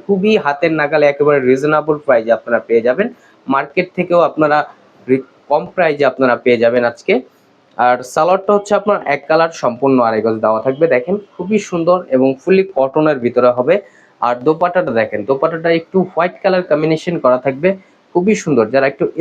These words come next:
স্ট্যান্ডার্ড কালার পছন্দ করেন, তারা এই ড্রেসটি পারচেজ করতে পারেন। দেখেন, মাশাআল্লাহ, অনেক সুন্দর, হোয়াইটের ভিতরে খুবই সুন্দর একটা কালার কম্বিনেশন করা থাকবে। আর প্রাইসটাও আপনাদের একেবারে ধামাকা প্রাইজে দিয়ে দিচ্ছি, only এগারোশো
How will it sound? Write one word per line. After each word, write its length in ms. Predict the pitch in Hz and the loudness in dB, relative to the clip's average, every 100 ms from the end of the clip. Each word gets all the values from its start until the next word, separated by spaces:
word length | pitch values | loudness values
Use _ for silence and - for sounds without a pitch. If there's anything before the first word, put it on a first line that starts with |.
| - | -4
স্ট্যান্ডার্ড 400 | 202 190 190 185 | -2 0 0 0
কালার 220 | - 127 127 | -2 -2 0
পছন্দ 300 | 131 - 131 135 | -2 0 0 2
করেন, 180 | 180 247 | 0 0
তারা 180 | 180 143 | 0 0
এই 120 | 131 | -2
ড্রেসটি 320 | 120 127 - | -2 -4 -6
পারচেজ 360 | 165 131 - - - | -4 -4 -6 -16 -14
করতে 160 | - | -8
পারেন। 180 | 101 98 | -2 -2
দেখেন, 240 | 98 98 98 _ - _ _ | -4 -10 -14 _ -20 _ _
মাশাআল্লাহ, 460 | 104 113 107 107 104 - | -6 -4 -2 0 -2 -2
অনেক 400 | 123 139 143 123 | 0 2 0 -2
সুন্দর, 360 | - 110 101 90 - _ _ - | -6 -6 -4 -6 -8 _ _ -2
হোয়াইটের 320 | 135 151 170 | 0 2 0
ভিতরে 280 | 160 165 165 | 0 0 -2
খুবই 280 | 165 170 190 | -4 -2 -2
সুন্দর 340 | - 170 170 156 | 0 2 4 2
একটা 200 | 147 147 | 0 0
কালার 320 | 131 135 131 | 2 2 0
কম্বিনেশন 540 | 131 127 127 127 135 | -2 0 0 0 -2
করা 240 | 127 120 120 | -2 0 0
থাকবে। 300 | 123 127 196 - _ _ _ - | -2 0 -2 -2 _ _ _ -6
আর 120 | 147 | -4
প্রাইসটাও 420 | - 196 196 214 196 | 0 -2 0 0 0
আপনাদের 280 | 196 190 190 - | 0 0 -2 -2
একেবারে 320 | 165 180 180 - | 0 2 2 0
ধামাকা 320 | 156 156 160 | -2 0 0
প্রাইজে 320 | 147 127 123 | 2 0 0
দিয়ে 180 | 120 127 | 2 2
দিচ্ছি, 280 | 131 - 208 | 2 2 2
only 380 | 143 147 147 160 - _ _ - | 2 2 2 0 -4 _ _ -4
এগারোশো 440 | 123 139 165 170 | 0 0 0 0